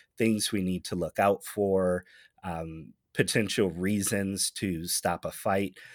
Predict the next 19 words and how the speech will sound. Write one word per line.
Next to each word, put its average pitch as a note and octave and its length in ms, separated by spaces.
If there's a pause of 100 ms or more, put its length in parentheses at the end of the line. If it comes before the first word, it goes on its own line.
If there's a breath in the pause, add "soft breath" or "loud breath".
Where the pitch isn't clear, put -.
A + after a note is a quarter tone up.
(240 loud breath)
So C#3+ 200
we C#3+ 160
are F#3+ 200
trying C3 580
to - 160
standardize F2+ 760
things, F#2 320
and B2 120
we're B2+ 80
trying D3+ 260
to G2 80
take A2 320
that F2 400
around G2 380
the D#2+ 80
world F2+ 540
to F#2 260
make G#2+ 280
it F2+ 180